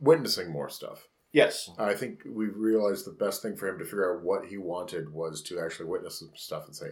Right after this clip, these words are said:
Speaker 1: "Oh," uh, as opposed to just trying to hook up with a strange dom and saying, "Hey, just do whatever to me. I wanna learn." It's like, "No, don't do that."
Speaker 2: No, no, no. That, that's, that's dangerous.
Speaker 1: Um,
Speaker 2: Yeah.
Speaker 1: he did do,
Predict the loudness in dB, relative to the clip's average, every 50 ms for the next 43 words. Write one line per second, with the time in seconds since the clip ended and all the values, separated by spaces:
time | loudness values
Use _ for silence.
0 | -6 2 4 4 4 4 0 -4 -6 -12 -16 -18 -18 -18 -20 _ _ 2 8 10
1 | 10 10 10 8 6 4 8 8 8 8 8 4 0 0 2 0 0 0 2 2
2 | 2 4 4 4 2 2 2 2 0 2 2 0 0 -2 -8 -16 _ -8 -4 0
3 | 0 0 2 2 2 2 2 0 -2 -6 -4 2 4 4 4 4 4 2 2 0
4 | -2 -2 -2 0 0 0 0 -2 -2 2 6 8 10 10 10 10 8 6 2 -4
5 | -12 -20 -20 _ _ _ _ _ _ -20 -20 -20 _ -4 -2 0 2 8 12 12
6 | 12 12 12 12 12 10 6 6 6 6 8 6 6 6 8 10 10 10 10 8
7 | 6 2 -2 -4 -6 -8 -4 -2 -2 -2 -2 -6 -4 6 8 8 8 10 8 6
8 | 10 12 12 12 12 12 12 12 12 12 12 12 10 10 10 10 10 12 12 10
9 | 10 10 8 0 -2 4 8 8 8 8 10 8 10 10 10 10 10 10 10 10
10 | 8 6 2 6 8 10 10 10 10 12 10 10 10 8 2 0 2 2 2 0